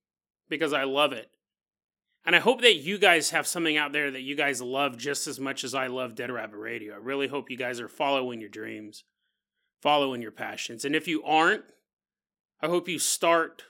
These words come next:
tonight or tomorrow, <laughs> depending on when you listen to this. But, or maybe you're listening to it five years from now. I really hope that you guys not only follow your dreams, follow your passions, but put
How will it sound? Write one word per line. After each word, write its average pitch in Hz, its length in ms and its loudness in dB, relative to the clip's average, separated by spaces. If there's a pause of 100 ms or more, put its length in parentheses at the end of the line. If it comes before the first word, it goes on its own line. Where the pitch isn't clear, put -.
(160)
tonight 147 720 -2 (100)
or 147 120 -4
tomorrow, 127 640 -6
<laughs> - 60 -16
depending 285 400 4
on 277 100 6
when 285 100 6
you 254 100 4
listen 233 260 2
to 202 80 2
this. 202 300 0 (840)
But, 175 360 4 (180)
or 208 80 0
maybe 254 240 4
you're 247 100 2
listening 226 280 0
to 220 160 -4
it 196 80 -4
five 190 240 -2
years 165 180 -2
from 156 140 -4
now. 135 80 0
I 127 40 -2
really 165 460 0
hope 180 240 -4
that 160 160 -6
you 151 80 -8
guys 143 560 0 (460)
not 165 200 6
only 202 240 4
follow 180 360 2
your 165 180 0
dreams, 160 380 -2
follow 160 220 -2
your 139 180 -4
passions, 151 560 -2
but 156 240 -6
put 214 320 0